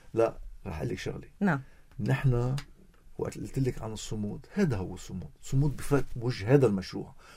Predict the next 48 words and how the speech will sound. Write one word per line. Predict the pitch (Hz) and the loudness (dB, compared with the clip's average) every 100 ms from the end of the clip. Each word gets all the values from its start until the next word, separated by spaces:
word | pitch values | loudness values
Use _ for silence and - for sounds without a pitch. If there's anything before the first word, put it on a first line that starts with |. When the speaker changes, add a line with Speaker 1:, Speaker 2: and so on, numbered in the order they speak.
| - | -8
Speaker 1:
وشو | 120 - 285 | -4 6 10
ما | 277 | 10
بدهم | 143 139 | 10 6
يعملوا؟ | 117 101 92 - - | 4 -2 -8 -16 -2
ليش | 123 147 - | 8 10 10
ما | 151 | 8
ن-، | 143 | 8
ما | 139 131 | 6 4
نحاك | - 175 170 139 | 4 4 4 4
للبنان | 117 107 104 131 135 110 - - - | 2 2 2 4 4 2 -4 -6 2
كذا | 175 160 | 6 6
سيناريو | - 117 123 117 101 | 4 2 2 2 0
بالس-، | 95 - | -2 -4
بالزمانات، | 98 92 101 98 104 107 - | -4 -2 0 2 2 0 -2
أيام | - 113 120 | -4 2 2
الحرب | 107 113 101 | 0 -2 0
وبعد | 101 104 107 | 2 2 2
الحرب | 107 - 110 | 0 -2 -2
وبعد | 104 101 101 110 | 0 0 0 -2
الطائف، | - 120 107 - - - | 0 0 0 -4 -10 0
وقت | 104 | 0
كانوا | - 120 | 4 2
السوريين | 113 - 117 113 113 | 10 10 10 6 2
كمان | 113 117 110 | 0 0 -2
عم | 101 | -2
يطبقوا | - 101 - | -2 -2 -2
الطائف | 120 104 98 | -2 -2 0
على | 110 | 0
طريقتهم | - 107 101 120 110 | 0 0 0 0 -2
هون | 107 113 | -2 -2
بلبنان، | 101 101 104 113 104 - - | 0 0 0 0 -2 -8 -6
و-، | 104 104 107 110 110 | -2 0 2 2 0
وميزوا | 107 131 127 101 104 | 4 10 10 8 4
فريق، | 117 110 123 110 | 4 4 4 2
فريق | - 117 107 | 2 2 2
عن | 110 | -2
فريق | 110 110 - | 0 0 2
آخر، | 120 113 | 2 2
وسمحوا | 101 113 107 123 | 0 0 2 2
له | 113 | 2
يتسلح | 107 - 120 117 - - - | 2 4 4 4 0 -8 -6
ويسمي | 107 123 120 | 0 2 2
حاله | - 127 117 | 6 6 8
اللي | 113 107 | 6 4
بده | - | -2
يسمي | 113 120 113 | 0 0 2
حاله | 123 120 | 2 4
مقاومة، | 110 104 123 131 117 107 | 2 2 8 8 8 4